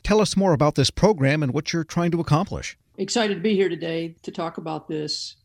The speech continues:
Speaker 2: Our industrial skills workers have been the bedrock of our economic and national security since the history of our country. But we've seen an erosion of that pipeline of industrial skills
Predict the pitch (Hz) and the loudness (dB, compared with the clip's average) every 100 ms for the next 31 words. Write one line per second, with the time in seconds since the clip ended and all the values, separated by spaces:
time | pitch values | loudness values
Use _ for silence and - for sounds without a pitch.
0 | _ _ 180 202 247 196 180 185 - 165 | _ _ 0 2 2 0 0 -2 -4 -8
1 | - 175 175 165 165 156 165 151 - 151 | -4 -4 -4 -6 -8 -8 -8 -8 -8 -6
2 | 156 156 139 160 165 160 156 156 156 139 | -6 -6 -4 -2 -2 -2 -4 -6 -8 -6
3 | 156 151 160 160 160 160 156 147 147 151 | -4 -4 -6 -4 -4 -4 -6 -8 -6 -6
4 | 147 - - - 170 156 143 _ - 180 | -8 -12 -10 -6 -4 -4 -8 _ -6 -6
5 | 160 160 170 160 165 151 147 139 165 196 | -4 -4 -2 -4 -4 -2 -4 -6 -8 -8
6 | - 147 _ _ _ 160 175 180 170 208 | -10 -16 _ _ _ -4 2 2 2 -2
7 | 185 165 147 165 190 196 175 151 139 151 | -2 -2 0 2 2 2 0 0 -2 -4
8 | 147 - 156 151 160 151 151 151 151 143 | -6 -8 -8 -6 -6 -4 -6 -6 -8 -8
9 | - 156 156 - 156 143 - 160 160 151 | -8 -4 -4 -6 -10 -10 -6 -4 -4 -6